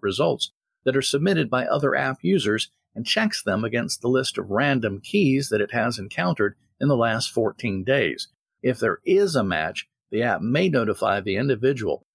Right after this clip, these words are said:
taking into account the date and duration of exposure and the Bluetooth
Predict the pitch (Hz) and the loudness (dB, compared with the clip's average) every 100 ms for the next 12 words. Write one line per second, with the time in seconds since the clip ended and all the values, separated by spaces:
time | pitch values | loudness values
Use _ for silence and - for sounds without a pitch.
0 | - 139 139 127 139 139 127 110 - 123 | -4 -2 0 2 2 2 2 0 0 -2
1 | 117 - 107 107 113 131 - 104 110 110 | -2 -2 -2 0 0 0 -2 -4 -2 0
2 | 123 - 113 92 90 - 180 151 104 - | 0 0 -2 -2 -4 -2 0 2 0 -2
3 | _ _ - 165 170 131 139 139 - 131 | _ _ 0 2 4 4 2 2 2 0
4 | 113 | 0